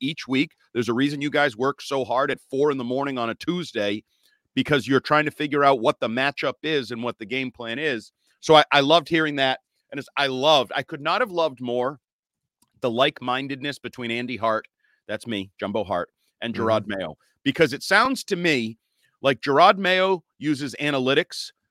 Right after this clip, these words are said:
Speaker 1: the way I use P F F. If P F F agrees with me,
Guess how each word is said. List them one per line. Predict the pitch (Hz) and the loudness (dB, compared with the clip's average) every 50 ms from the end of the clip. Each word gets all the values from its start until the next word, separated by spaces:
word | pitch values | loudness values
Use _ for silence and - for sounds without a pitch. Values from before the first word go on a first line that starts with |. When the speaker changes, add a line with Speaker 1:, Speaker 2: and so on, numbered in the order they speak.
| _ _ | _ _
Speaker 1:
the | - 135 | -2 2
way | 131 139 139 139 | 4 4 4 4
I | - 131 135 | 4 4 4
use | 143 151 143 135 127 - | 4 4 2 0 0 -2
P | - - - 135 123 | -6 -8 -4 -2 -2
F | 120 107 - - | -2 -2 -2 -4
F. | 113 92 80 - - - _ _ _ _ _ _ _ _ _ - | -4 -4 -6 -10 -18 -20 _ _ _ _ _ _ _ _ _ -4
If | - 147 - - - | -4 -4 -4 -4 -4
P | - 214 240 240 | -2 0 2 2
F | 233 - - | 2 4 4
F | 214 214 - - | 2 2 2 0
agrees | 165 117 117 139 156 185 165 - | -4 -2 0 0 0 0 0 -2
with | 196 190 170 | -4 -2 -2
me, | 202 208 220 247 220 | -2 -2 -2 -4 -4